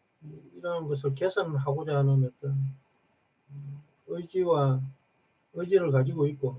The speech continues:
앞으로도 또 지속적으로 우리의 어떤 연대들이 공부나 자격 취득뿐만 아니라 사회 개선과 인류에게 기여할 수 있는 이러한, 음,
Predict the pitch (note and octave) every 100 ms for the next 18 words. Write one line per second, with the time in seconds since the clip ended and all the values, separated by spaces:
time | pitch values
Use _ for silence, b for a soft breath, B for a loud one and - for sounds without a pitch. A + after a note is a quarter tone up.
0 | - G3 - F#3+ F3 E3 E3+ E3 C#3+ D3+
1 | C3+ C#3 - - F3+ E3 D3 C3 F3+ E3
2 | C3+ C#3 C#3+ C3+ - _ _ _ _ _
3 | _ C#3 C3+ C#3 F#3+ F#3 E3 F3 C3 -
4 | _ _ _ _ _ - C3+ C#3 G3 D#3
5 | C3+ C4 G3+ - _ _ - G3 G3 -
6 | F3+ F3 E3+ C#3 C#3 D3+ B2+ A#2+ B2 -
7 | _ _ _ _ _ _ E3 E3+ F#3 C#3
8 | F#3 - D#3+ C3 B2 A#2+ - _ _ _
9 | _ - C#3+ D#3 G3 G3+ F3 E3 E3 C3+
10 | C#3 D#3 F3+ - D3 C#3+ C#3 C3+ D#3 D#3+
11 | D#3 D3+ C#3+ C3+ _ _ _ _ _ B2+
12 | C3 C3 C3 C3+ C3+ C#3 C#3+